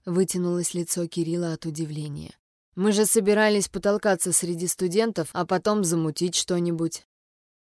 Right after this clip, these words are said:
«Прости, дружище, что-то у меня нет настроения», встал Марк со скамьи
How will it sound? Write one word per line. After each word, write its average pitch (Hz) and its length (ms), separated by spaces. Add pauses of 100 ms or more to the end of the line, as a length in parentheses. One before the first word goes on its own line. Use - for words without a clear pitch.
(200)
«Прости, 240 380
дружище, 185 520
что-то 214 320
у - 20
меня 202 220
нет 190 220
настроения», 165 840
встал 160 380
Марк 165 320
со - 120
скамьи 160 600